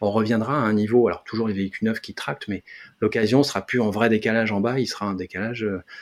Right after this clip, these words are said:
euh, un peu moindre. Et le véhicule d'occasion aura une vraie raison d'être avec, euh, une approche différente. Je pense qu'on a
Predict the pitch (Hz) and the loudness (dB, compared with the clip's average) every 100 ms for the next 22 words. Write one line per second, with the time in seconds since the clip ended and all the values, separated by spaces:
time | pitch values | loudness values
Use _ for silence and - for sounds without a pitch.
0 | - - 98 85 95 101 104 139 143 117 | -14 -8 -6 -6 -4 0 2 2 2 -2
1 | 101 104 101 104 101 110 120 101 101 92 | 0 0 0 0 0 0 0 0 -2 -2
2 | - 117 107 95 101 139 - 98 101 92 | -2 0 0 -2 -4 -8 -10 -10 -8 -10
3 | - - - - 101 92 - 123 113 104 | -14 -16 -20 -12 -6 -2 0 0 0 -4
4 | 87 - - 147 123 | -4 0 2 6 6